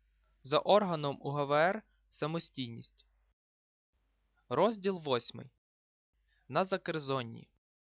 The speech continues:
Розділ дев'ятий. Нові форми боротьби. Розділ десятий. Із збройних дій упа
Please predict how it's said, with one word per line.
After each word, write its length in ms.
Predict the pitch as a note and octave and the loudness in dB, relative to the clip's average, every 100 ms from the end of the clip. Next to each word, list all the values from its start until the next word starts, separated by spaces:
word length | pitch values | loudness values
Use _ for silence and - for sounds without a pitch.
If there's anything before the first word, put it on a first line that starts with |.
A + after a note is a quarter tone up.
| _ _ _ _ _ _ _ _ | _ _ _ _ _ _ _ _
Розділ 460 | - D#3+ G3+ F#3+ F3+ | 0 0 2 -2 -2
дев'ятий. 540 | E3 C#3+ A#2+ - B2+ - _ _ _ _ _ _ _ _ - | 0 0 0 -4 -18 -20 _ _ _ _ _ _ _ _ -8
Нові 280 | B2+ D#3+ A#3+ | -4 -2 -2
форми 380 | - E3+ E3+ | 0 0 0
боротьби. 540 | D3+ D3 C#3+ C3+ A2+ A#2 _ _ _ _ _ _ _ _ _ _ _ _ _ _ | -4 -2 -4 -4 -8 -8 _ _ _ _ _ _ _ _ _ _ _ _ _ _
Розділ 540 | - D3 G3+ G3 F3+ F3 | -2 2 2 0 -2 -2
десятий. 600 | E3 - B2+ A2 A#2+ - _ _ _ _ _ _ _ _ _ _ _ _ _ _ _ | -6 -2 -2 -2 -6 -18 _ _ _ _ _ _ _ _ _ _ _ _ _ _ _
Із 140 | C3+ | -4
збройних 540 | C3 C#3 E3+ F3+ D#3 C#3+ | -4 2 2 2 -2 -6
дій 220 | D#3+ D#3+ | -4 -4
упа 460 | - B2+ D#3+ F#3 | -4 0 4 4